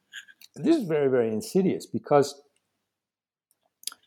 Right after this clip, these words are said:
it's really the, um, the shadow of the C C P, uh, that is more powerful than the C C P itself, which is, after all, what every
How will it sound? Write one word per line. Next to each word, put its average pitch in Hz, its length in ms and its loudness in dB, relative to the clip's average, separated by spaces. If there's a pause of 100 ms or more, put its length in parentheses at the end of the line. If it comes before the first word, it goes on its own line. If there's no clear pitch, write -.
(640)
it's 165 240 4
really 220 380 0
the, 120 460 0
um, 104 240 -2 (100)
the 110 120 4
shadow 143 600 2
of - 120 -10
the - 80 -8
C 107 240 6
C 90 280 0 (160)
P, 90 280 4 (240)
uh, 92 260 0 (120)
that 107 320 4
is 104 380 -2
more 110 380 2 (1400)
powerful 131 640 -2
than 101 140 4
the 92 80 -4
C 110 180 2
C 104 160 -4
P 101 160 0
itself, 95 460 2
which 120 180 -4
is, 110 300 2
after 104 260 0
all, 95 80 4
what 92 200 0
every 92 220 0